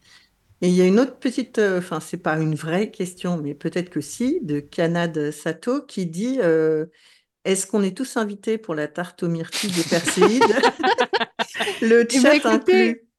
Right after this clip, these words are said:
Speaker 2: écoutez, j'ai balancé ça en l'air, mais visiblement, si j'ai fait une école sur ce genre de blague, je peux très bien vous inviter à faire un truc aux Perséides, c'est avec plaisir.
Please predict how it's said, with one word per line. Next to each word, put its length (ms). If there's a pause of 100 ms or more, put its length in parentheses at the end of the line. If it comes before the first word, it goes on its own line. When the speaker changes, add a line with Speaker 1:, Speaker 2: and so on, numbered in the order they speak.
(140)
Speaker 2:
écoutez, 580
j'ai 120
balancé 380
ça 160
en 100
l'air, 220
mais 300
visiblement, 460
si 180
j'ai 100
fait 120
une 80
école 280
sur 180
ce 80
genre 140
de 160
blague, 360
je 80
peux 100
très 180
bien 160
vous 160
inviter 300
à 60
faire 180
un 80
truc 200
aux 40
Perséides, 440
c'est 60
avec 140
plaisir. 280